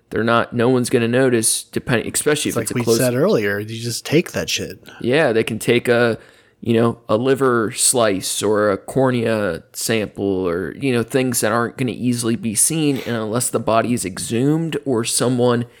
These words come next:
Speaker 1: you know, there are inspections, of course, but if you're in a position of power, you could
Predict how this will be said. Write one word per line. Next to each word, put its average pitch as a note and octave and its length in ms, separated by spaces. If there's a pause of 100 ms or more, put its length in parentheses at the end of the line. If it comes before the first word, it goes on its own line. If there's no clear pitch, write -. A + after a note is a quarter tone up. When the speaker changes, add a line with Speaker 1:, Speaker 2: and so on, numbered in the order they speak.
Speaker 1:
you D#3+ 120
know, A#2 120
there A#2 140
are A2+ 180
inspections, - 800
of - 80
course, - 260
but - 280
if C3+ 220
you're C#3+ 160
in C#3 80
a C#3+ 40
position C3 420
of G#2 100
power, C#3+ 300
you B2 160
could A#2+ 320